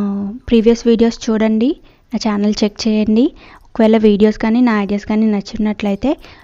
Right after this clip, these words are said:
ప్లీజ్, ఆ, నా ఛానల్ సబ్స్క్రైబ్ చేయండి. తర్వాత ఈ టూ పింక్ కుందన్స్కి మధ్యలో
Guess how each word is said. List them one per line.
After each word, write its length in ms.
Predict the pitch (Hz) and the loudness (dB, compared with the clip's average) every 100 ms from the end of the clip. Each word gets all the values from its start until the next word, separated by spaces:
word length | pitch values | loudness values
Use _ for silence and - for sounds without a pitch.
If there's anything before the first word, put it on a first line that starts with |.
| _ - | _ -4
ప్లీజ్, 440 | 220 - - - - _ - | -4 -4 -12 -20 -20 _ -4
ఆ, 40 | 214 202 196 190 196 | -2 -2 -4 -4 -2
నా 80 | 214 | 0
ఛానల్ 380 | 202 196 202 208 | 0 0 0 0
సబ్స్క్రైబ్ 580 | 202 - - 208 - | -2 -4 -2 -2 -2
చేయండి. 400 | 208 196 196 240 - _ - - - - - - - - - | -2 -2 -2 -4 -6 _ -18 -16 -12 -10 -10 -14 -20 -18 -6
తర్వాత 360 | 262 247 254 | 0 2 2
ఈ 140 | 302 277 | 4 4
టూ 200 | 254 247 | 2 0
పింక్ 320 | 262 262 247 | 2 2 2
కుందన్స్కి 480 | 254 254 247 240 285 | 2 2 2 0 2
మధ్యలో 560 | 262 226 226 269 339 | 2 0 0 0 0